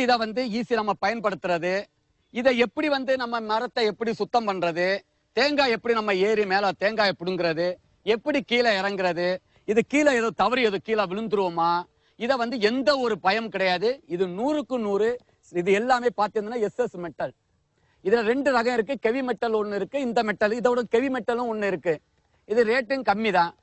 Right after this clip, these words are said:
இதை வந்து எப்படி நம்ம இப்ப வந்து இதை பயன்படுத்துறபடி, இப்ப எப்படி பயன்படுத்துறதுன்னு சொல்லிட்டு நம்ம சிப்பந்தி அவர் லியோ வந்து இப்ப உங்க முன்னாடி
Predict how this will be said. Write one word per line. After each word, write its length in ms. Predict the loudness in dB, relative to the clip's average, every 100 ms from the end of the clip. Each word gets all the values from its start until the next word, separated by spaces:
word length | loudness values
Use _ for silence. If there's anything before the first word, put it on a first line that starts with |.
| _ _
இதை 140 | 0 0
வந்து 140 | 0 0 0
எப்படி 220 | 0 -2 0
நம்ம 200 | 2 0
இப்ப 160 | 2 -2
வந்து 160 | -2 -2
இதை 100 | -2 0
பயன்படுத்துறபடி, 680 | -2 -2 -4 -4 -4 -2 -4
இப்ப 140 | -2 -2
எப்படி 180 | 0 -2 0
பயன்படுத்துறதுன்னு 640 | 0 -2 -4 -2 -2 -2
சொல்லிட்டு 300 | -6 -4 -4 -4 -8 _ -2
நம்ம 180 | 0 0
சிப்பந்தி 360 | 0 0 0 2 0
அவர் 160 | 0 2
லியோ 180 | 4 4 2
வந்து 220 | -2 -4 -6 -8 _ -10
இப்ப 100 | -6 -4
உங்க 120 | -2 -4
முன்னாடி 400 | -4 -2 -2 -2